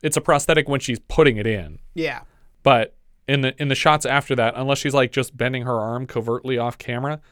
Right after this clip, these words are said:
Speaker 1: it looks really good. She smiles because she's so happy to have proven herself, and another rustling in the bushes distracts her.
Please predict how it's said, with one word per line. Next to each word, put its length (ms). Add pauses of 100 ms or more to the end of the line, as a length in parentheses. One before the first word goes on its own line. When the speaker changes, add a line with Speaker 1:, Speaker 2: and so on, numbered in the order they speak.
(180)
Speaker 1:
it 100
looks 220
really 280
good. 240 (720)
She 180
smiles 380
because 260
she's 160
so 160
happy 280
to 120
have 140
proven 300
herself, 420 (300)
and 280
another 340
rustling 520
in 140
the 60
bushes 420
distracts 480
her. 200